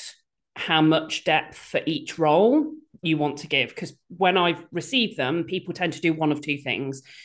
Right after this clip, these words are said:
They've either clearly just added their current role on the top of what they've done previously and shuffled everything down. And then there's as much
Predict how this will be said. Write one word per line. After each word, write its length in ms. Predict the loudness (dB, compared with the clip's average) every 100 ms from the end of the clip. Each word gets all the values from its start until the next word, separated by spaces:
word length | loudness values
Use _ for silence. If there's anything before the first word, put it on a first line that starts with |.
| -20 -20 _ 0
They've 320 | 2 2 -4 -8 2
either 460 | 6 6 6 4
clearly 640 | 4 2 4 6 6 2 0
just 240 | -4 -6 -4
added 280 | -2 0 2
their 160 | 0 0
current 340 | 2 2 2
role 560 | 0 0 2 0 -2 -6
on 100 | -4
the 60 | -4
top 340 | -2 -4 -4
of 160 | -8 -10 -14 _ _ _ _ _ _ _ _ -2
what 220 | 0 2
they've 140 | 0
done 180 | 2 0
previously 580 | 2 0 0 -2 2 2
and 260 | 0 -4
shuffled 340 | -4 -6 -4 -4
everything 360 | -2 -2 -2
down. 640 | 0 0 0 0 -2 -2 -10 _ _ _ _ -12
And 180 | -4 -2
then 380 | 0 0 -2 -4 -14 -8
there's 160 | -4
as 140 | -2 2
much 360 | 0 0 -14